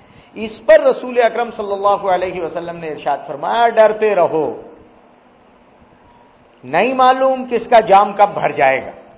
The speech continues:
جس طرح زندگی کے باب میں ڈرتے رہو، جو نماز پڑھو آخری سمجھ کر پڑھو،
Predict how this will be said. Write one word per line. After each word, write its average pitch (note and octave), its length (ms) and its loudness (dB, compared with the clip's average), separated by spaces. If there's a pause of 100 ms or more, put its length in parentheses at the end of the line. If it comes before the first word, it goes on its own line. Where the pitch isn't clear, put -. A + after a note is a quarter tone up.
(500)
جس F#3 260 -8
طرح B3 320 6
زندگی A#3+ 420 -2
کے D#4+ 140 0
باب D4 240 4
میں D4 140 -2
ڈرتے C4+ 360 4
رہو، B3 260 4
جو A#3+ 180 2
نماز A3+ 380 0
پڑھو A3+ 260 4
آخری G#3 380 4
سمجھ F#3+ 320 -2
کر F#3+ 80 2
پڑھو، D#3 360 -2